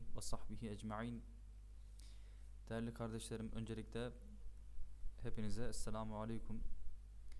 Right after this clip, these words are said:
Ee, bu mübarek ayda, Ramazan ayında derslerimize başlamayı istedik ve bu şekilde, bu doğrultuda da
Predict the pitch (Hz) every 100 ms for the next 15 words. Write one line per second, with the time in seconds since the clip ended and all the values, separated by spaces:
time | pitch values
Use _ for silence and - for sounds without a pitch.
0 | - - - - - - 104 101 98 117
1 | 120 110 117 120 120 117 101 107 104 104
2 | 107 104 107 101 95 98 113 123 - -
3 | 110 107 - 101 147 110 117 113 - -
4 | 107 - 107 101 101 113 - - - -
5 | - - - - 113 107 127 - - 110
6 | 110 110 107 101 101 107 107 104 98 95
7 | 101 95 110